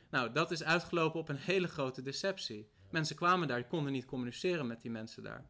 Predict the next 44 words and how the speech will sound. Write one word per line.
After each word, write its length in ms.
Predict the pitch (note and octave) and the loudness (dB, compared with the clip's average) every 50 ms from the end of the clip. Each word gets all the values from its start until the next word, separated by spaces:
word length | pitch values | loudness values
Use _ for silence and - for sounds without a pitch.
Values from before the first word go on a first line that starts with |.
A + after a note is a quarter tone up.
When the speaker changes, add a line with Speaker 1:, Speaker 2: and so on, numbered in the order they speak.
| - - _ | -20 -18 _
Speaker 1:
Het 120 | - A#2+ | -10 -2
werkte 360 | A2+ C#3+ D#3 F3+ F3+ - - | 2 2 2 2 2 -2 -6
niet. 320 | C#3+ A#2+ G#2 - - - _ _ _ - _ _ _ _ _ _ _ | -6 -6 -6 -8 -12 -20 _ _ _ -20 _ _ _ _ _ _ _
Ze 140 | - - B2 | -10 -8 -4
hadden 260 | A#2 C#3+ D#3+ E3+ E3+ | -2 -2 0 0 0
die 100 | D#3 C#3+ | -2 -4
gave 360 | - - B2 A#2 A2+ - - | -4 -4 -4 -4 -4 -6 -8
niet. 300 | A2+ A2+ A2+ A#2 - - _ _ _ _ _ - - _ _ _ | -10 -10 -12 -14 -18 -20 _ _ _ _ _ -20 -20 _ _ _
En 140 | - C#3+ C3+ | -6 -6 -4
vervolgens 580 | C#3 C3 D#3+ F3+ F3 F3+ D#3+ C3 - - - - - | 0 2 2 2 4 2 0 -2 -2 -6 -10 -8 -6
is 200 | - C#3+ B2+ - | -4 -2 -2 -2
er, 60 | C#3 | -2
er 160 | C#3 B2+ C3+ | -4 -2 0
is 120 | C#3+ C3+ C3 | 0 0 0
nog 160 | C#3+ C3+ C3 | -2 -4 -4
onderzoek 420 | C3 D#3 E3 F3+ E3+ D#3 D#3+ D3+ | -2 -2 0 0 0 -2 -4 -4
gedaan, 340 | - - D3 C#3+ C#3+ D3 D3+ | -6 -4 -2 0 0 2 0
ook 140 | D#3 D#3 - | 0 -2 -2
in 120 | C3+ B2+ | -2 -4
die 120 | B2+ C#3 C3+ | -2 -4 -4
tijd. 440 | - C#3 C3+ C#3+ E3+ E3+ - - - _ - - _ _ - | -2 0 0 0 0 -2 -6 -10 -20 _ -20 -20 _ _ -4
En 60 | D3 | 0
daar 120 | C3+ C3+ | 0 2
blijkt 320 | C3 D3+ D#3+ F3+ F3+ - C3 | 2 4 4 4 2 2 0
uit 180 | C#3 C3+ C3 | 0 0 0
dat 120 | - B2+ - | -2 -4 -4
eigenlijk 400 | - D3+ E3+ F3+ - D#3 B2 B2+ | 0 0 0 0 0 -2 -2 0
niemand 640 | C3+ D3 F3+ F#3 F3 C#3+ A#2+ A#2 - - - _ _ | 0 2 2 2 2 0 0 -2 -6 -10 -16 _ _
dit 200 | - B2+ B2+ - | -4 -4 -4 -4
had. 380 | B2 A#2+ A2+ - - - - _ _ _ _ _ _ _ _ _ _ _ _ | -6 -10 -10 -12 -12 -18 -20 _ _ _ _ _ _ _ _ _ _ _ _
Speaker 2:
Oké. 100 | - - - _ _ _ _ _ _ _ _ _ | -20 -20 -20 _ _ _ _ _ _ _ _ _
Speaker 1:
Niemand. 520 | D3 D#3 F3+ F3 C#3 A2 G#2+ A2+ - - _ | -4 -2 0 0 -2 -2 -6 -8 -12 -12 _
Al 180 | - E3 F#3+ | -2 0 0
die 100 | F#3+ F#3+ | 2 2
mensen 360 | F3+ F3+ F#3 G3 F#3+ - G3 E3 | 2 2 2 0 0 -2 -4 -2
die 380 | D#3 D#3 C#3+ C#3+ - - - _ _ _ D#3+ - C#3 C#3+ - - - - - F3 | -2 -2 -2 -2 -6 -10 -16 _ _ _ -20 -18 -18 -16 -16 -18 -18 -18 -16 -10
de 120 | F3 D#3 D#3 | -6 -4 -4
overtuiging 560 | D#3+ D3+ D#3 - - F#3+ G#3 A#3+ A#3+ G#3 G3 | -4 -4 -4 0 2 4 6 6 6 4 2
hadden, 160 | E3+ D3+ C#3+ | -2 -2 0
"We 80 | D3 D3 | 0 0
hebben 180 | D3 C#3+ D3 | 0 0 -2
de 60 | - - | -4 -2
gave 280 | D#3 D3 C#3+ C#3+ C#3+ | 0 0 0 -2 -4
gehad", 340 | - - C#3 C3+ C3 - | -6 -4 -4 -4 -4 -6